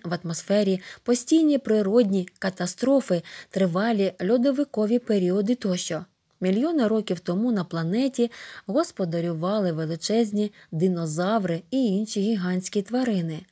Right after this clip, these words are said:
Більшість давніх живих істот давно вимерли,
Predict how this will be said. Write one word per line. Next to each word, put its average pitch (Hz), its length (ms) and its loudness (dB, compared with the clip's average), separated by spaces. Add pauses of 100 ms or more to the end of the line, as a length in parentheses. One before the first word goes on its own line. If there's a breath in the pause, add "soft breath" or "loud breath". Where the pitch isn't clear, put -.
(340 soft breath)
Більшість 180 600 0
давніх 175 400 0
живих 180 360 -2
істот 254 420 -2 (180 soft breath)
давно 240 420 0
вимерли, 185 640 0